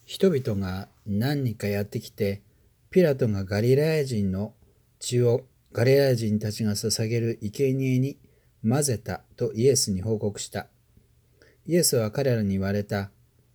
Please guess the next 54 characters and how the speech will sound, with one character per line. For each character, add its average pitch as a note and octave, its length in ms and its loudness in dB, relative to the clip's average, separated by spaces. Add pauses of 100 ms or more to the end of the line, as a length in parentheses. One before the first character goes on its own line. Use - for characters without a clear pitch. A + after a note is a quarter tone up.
(140)
そ B2 220 -2
の A#2+ 260 0 (360)
ガ G#2 120 0
リ A#2+ 100 6
ラ B2 60 6
ヤ A#2+ 180 4
人 G#2 220 -4
た F#2+ 100 -4
ち - 140 -10
は、 F2+ 240 -2 (300)
そ C3 240 0
の D#3+ 80 0
よ D3+ 120 0
う - 40 0
な G#2+ 120 -2
災 B2 300 -2
難 G2+ 220 0
に B2+ 220 -2 (280)
あ C3+ 80 -6
っ C#3 60 -6
た B2+ 160 -2
の G#2 100 2
だ F#2 140 -2
か G2 100 -8
ら、 G2 220 -4 (600)
他 A#2 220 -2
の A2+ 140 0
す - 140 2
べ D#3+ 120 8
て C3 120 0
の G2+ 260 -2 (200)
ガ A2 140 -2
リ A2+ 80 2
ラ B2 60 6
ヤ B2+ 240 4
人 A2 180 -2
よ F#2+ 160 0
り G2 80 0
も F#2 240 -4 (420)
罪 B2 300 0
深 B2 360 0
い G#2+ 80 2
人 A2 200 -6
た G#2+ 140 -4
ち - 100 -12
だ G2 140 -2
っ - 20 -4
た F#2+ 220 -10
と B2 160 2
思 G#2 200 0
い G2+ 40 -2
ま G2 120 -2
す - 120 -2
か？ A#2+ 240 -6